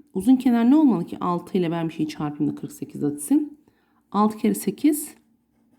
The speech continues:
kırk sekiz. Tamam. Yüz sekizi on iki. Yüz sekizi on ikiye bölerseniz burada bölme yapmanız gerekebilir.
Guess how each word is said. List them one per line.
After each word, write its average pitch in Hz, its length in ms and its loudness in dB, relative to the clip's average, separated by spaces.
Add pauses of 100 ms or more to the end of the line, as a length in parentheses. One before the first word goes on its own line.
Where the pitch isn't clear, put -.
(400)
kırk - 180 2
sekiz. - 440 -8 (440)
Tamam. - 300 -10 (800)
Yüz 294 140 8
sekizi 262 480 0
on 233 140 2
iki. - 340 -6 (180)
Yüz 302 140 0
sekizi 294 380 2
on 240 160 4
ikiye 302 400 2
bölerseniz 202 680 0
burada 208 480 -2
bölme 175 240 -2
yapmanız 147 400 -2
gerekebilir. 240 680 -2